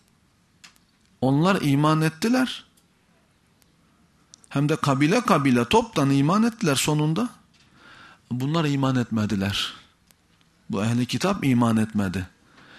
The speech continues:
Ve o gün bugündür de başımızın belasıdırlar. İslam'ın önünde en büyük engel de bunlar oldular.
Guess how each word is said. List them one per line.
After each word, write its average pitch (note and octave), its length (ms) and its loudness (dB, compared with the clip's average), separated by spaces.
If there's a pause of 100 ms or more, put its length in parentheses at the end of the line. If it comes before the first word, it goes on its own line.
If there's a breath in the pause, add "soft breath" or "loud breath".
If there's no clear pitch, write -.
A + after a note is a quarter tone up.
(380 loud breath)
Ve D#3 280 0 (100)
o A3 220 2
gün D#3+ 320 0
bugündür D3+ 560 0
de F3+ 220 0
başımızın D3 560 0
belasıdırlar. C#3 1040 0 (880 loud breath)
İslam'ın F#3 640 2
önünde D#3 600 2
en A3+ 280 4
büyük F3+ 280 2
engel E3+ 500 2
de D#3 200 0
bunlar F3 320 4
oldular. A2 880 -2